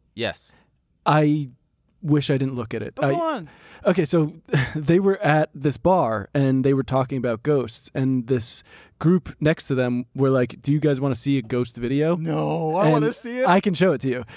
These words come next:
Speaker 2: And so he, they show them this video, and they're, they're at this old apartment in New York,
Speaker 3: Yeah.
Speaker 2: and they're dancing, they're drunk and dancing,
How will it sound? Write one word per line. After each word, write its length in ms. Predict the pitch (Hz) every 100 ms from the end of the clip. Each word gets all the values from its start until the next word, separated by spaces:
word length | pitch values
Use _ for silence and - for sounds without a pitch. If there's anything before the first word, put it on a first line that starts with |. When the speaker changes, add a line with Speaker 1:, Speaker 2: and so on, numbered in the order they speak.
| - -
Speaker 2:
And 540 | 151 156 151 151 143 147 _ _ _ _ _ -
so 280 | 180 185 160
he, 480 | - 196 196 180 - - _ _ _ _ -
they 180 | 165 175
show 260 | - 190
them 200 | 190 190
this 140 | 165 -
video, 400 | 131 107 71 - _
and 360 | 147 135 135 123
they're, 200 | - 135 -
they're 260 | 139 131 135
at 160 | 151
this 120 | 156 -
old 180 | 139 139
apartment 380 | 139 135 143
in 80 | 127
New 60 | 120
York, 320 | 113 101 110 - 123
Speaker 3:
Yeah. 300 | 113 _ 131
Speaker 2:
and 500 | 131 127 127 123 110 _ - _ _ _ _ _ _ _ _ _ _ _ _ _ _ -
they're 220 | 208 165 147
dancing, 520 | 135 147 160 190 190
they're 120 | 139
drunk 380 | 117 139 170 -
and 160 | 156
dancing, 520 | 131 147 143 117 117